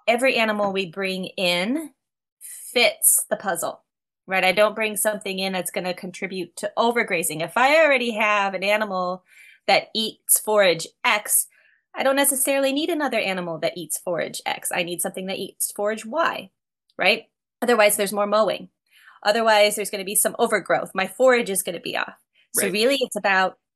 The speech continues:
Speaker 1: research. And I think that that's where it tends to be a little overwhelming for folks, is there is a learning curve.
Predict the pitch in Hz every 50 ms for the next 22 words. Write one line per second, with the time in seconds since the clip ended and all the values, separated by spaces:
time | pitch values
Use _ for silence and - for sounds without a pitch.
0 | _ _ 165 165 175 175 170 - - 165 160 165 - 202 196 196 190 180 - 240
1 | 247 254 247 240 226 - 220 208 208 208 - 214 208 196 190 180 190 196 190 190
2 | 180 - - 196 - - - 185 - 196 185 175 175 - - 175 165 180 170 175
3 | 170 170 175 170 185 180 175 170 170 180 180 170 - 180 175 - 180 175 170 -
4 | - 185 165 - 196 196 226 277 302 311 302 269 269 277 262 247 208 - 190 151
5 | 156 165